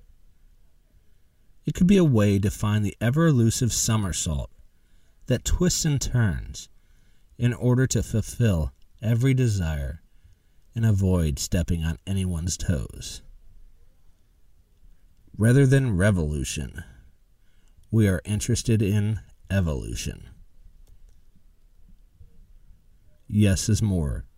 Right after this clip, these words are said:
Bjarke Ingels. Lance,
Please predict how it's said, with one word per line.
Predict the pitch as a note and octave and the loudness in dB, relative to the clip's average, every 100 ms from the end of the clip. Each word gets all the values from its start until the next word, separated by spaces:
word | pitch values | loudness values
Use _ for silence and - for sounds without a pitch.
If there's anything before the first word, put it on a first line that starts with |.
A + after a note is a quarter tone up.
| - _ _ _ - _ _ _ | -20 _ _ _ -20 _ _ _
Bjarke | F#2+ E2 D#2+ E2+ D#2 | 2 2 2 0 0
Ingels. | F2+ D#2+ C2 - - - - - - - - - _ - - - - - - _ _ - - _ _ _ - _ - - - - | -4 -6 -8 -12 -16 -18 -20 -20 -20 -20 -20 -20 _ -20 -20 -20 -20 -20 -20 _ _ -20 -20 _ _ _ -20 _ -20 -20 -20 -2
Lance, | G2 A2+ F#2+ E2+ - - | 4 4 4 2 0 -4